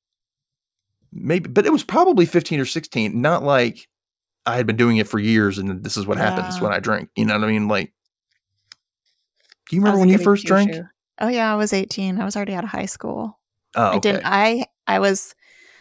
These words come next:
Speaker 2: like, I wasn't a total goody two shoes, but I, I went to a few parties in high school where people were getting drunk. I'm like,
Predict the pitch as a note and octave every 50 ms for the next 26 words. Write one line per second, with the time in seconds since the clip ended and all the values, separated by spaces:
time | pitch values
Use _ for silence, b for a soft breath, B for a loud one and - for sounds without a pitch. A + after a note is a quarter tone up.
0 | b b - D4+ D4+ F4 F4+ G#4+ A#4 C#5 B4 A4 - - - - F#3 F3+ F3+ F#3
1 | F3+ F#3+ F#3 F3+ F#3 F#3+ - - F#3 F3+ - - G3+ F#3+ F3+ G3 F#3 F#3+ F#3 F3
2 | - _ _ _ _ - F3+ F#3 F3+ F3 F3 - - _ _ _ _ _ _ _
3 | - A3+ A#3 A3+ - A#3+ A#3 - - - F#3 F3+ - - F#3 F3 F3+ F3+ - F#3
4 | F3 F#3 G3+ - - - F#3 F3+ E3+ - - E3+ - F3 E3+ - - F#3 F3 E3+
5 | D#3+ E3+ D#3+ D#3+ E3 E3+ - F3 F3 F3 F3 E3+